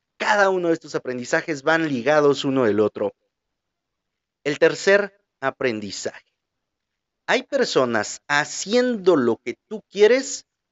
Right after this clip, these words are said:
con menos talento, con menos <laughs> habilidad, con menos conocimiento, con menos destreza de la que tú tienes. Y esto, mira, cómo me pegó, cómo, cómo me dolió en el alma, en el ego, en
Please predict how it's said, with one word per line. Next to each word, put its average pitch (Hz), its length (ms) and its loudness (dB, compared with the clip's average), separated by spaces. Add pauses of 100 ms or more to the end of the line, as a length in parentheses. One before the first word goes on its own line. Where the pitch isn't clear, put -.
(120)
con 160 160 2
menos 247 320 0
talento, 156 560 0
con 147 160 -6
menos 185 260 2
<laughs> - 100 -6
habilidad, 156 600 2
con 151 120 -2
menos 185 240 2
conocimiento, 160 800 -4
con 139 160 -6
menos 170 400 0
destreza 262 800 2 (260)
de 165 220 4
la 165 260 6
que 170 300 -6 (100)
tú 339 260 -2 (580)
tienes. 156 800 -2 (560)
Y 196 200 -2
esto, 262 340 -2
mira, 233 340 2 (300)
cómo 240 300 0
me 135 140 -2
pegó, 110 380 -4 (420)
cómo, 269 720 0
cómo 254 260 -2
me 180 240 2
dolió 190 920 2 (420)
en 185 240 2
el 165 260 4
alma, 262 540 2
en 233 120 0
el 170 280 4
ego, 254 540 6
en 190 240 4